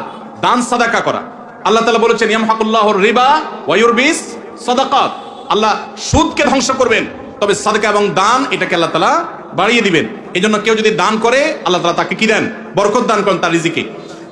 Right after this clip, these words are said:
তারপরে পাঁচ নম্বর হলো আত্মীয়তার সম্পর্ক রক্ষা করা। নবীজি সাল্লাল্লাহু আলাইহি ওয়াসাল্লাম বলেছেন, "মান সাররাহু আন ইউবসাতা লাহু ফি রিজকিহি আও ইউনসা লাহু ফি আসারিহি ফালইয়াসিল রাহিমা।"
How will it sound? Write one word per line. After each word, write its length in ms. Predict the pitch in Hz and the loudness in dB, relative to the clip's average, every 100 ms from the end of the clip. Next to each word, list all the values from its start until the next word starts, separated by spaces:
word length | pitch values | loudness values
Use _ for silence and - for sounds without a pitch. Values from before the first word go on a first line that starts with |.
| - | -2
তারপরে 320 | 190 202 214 | 0 2 0
পাঁচ 240 | 214 - 302 | 0 0 2
নম্বর 180 | 285 | 2
হলো 400 | 220 196 165 - - - - | 4 4 2 0 -10 -14 -6
আত্মীয়তার 840 | 214 208 - - - 247 247 247 226 | -4 -4 -6 -14 -6 0 2 2 0
সম্পর্ক 480 | - 214 233 226 240 | 0 0 2 2 2
রক্ষা 320 | 214 220 247 | 0 0 0
করা। 200 | - 165 | 0 2
নবীজি 240 | 190 208 | 2 0
সাল্লাল্লাহু 380 | 220 226 220 220 | 0 2 2 2
আলাইহি 140 | 226 | 2
ওয়াসাল্লাম 0 | |
বলেছেন, 320 | 220 220 220 - - - - 175 | 2 2 0 -2 -8 -14 -6 -2
"মান 120 | 214 | -2
সাররাহু 400 | - 262 240 214 | 0 0 2 2
আন 120 | 214 | 2
ইউবসাতা 400 | 233 240 247 233 | 0 0 -2 0
লাহু 160 | 220 208 | 2 2
ফি 100 | 226 | 0
রিজকিহি 440 | 226 - 208 196 | -2 -2 0 2
আও 140 | 190 | 2
ইউনসা 280 | 214 226 220 | 2 0 0
লাহু 120 | 214 | 0
ফি 120 | 208 214 | 0 0
আসারিহি 380 | 202 226 208 | 2 2 2
ফালইয়াসিল 360 | 208 214 208 214 | 2 0 2 0
রাহিমা।" 400 | 190 185 226 | 0 0 0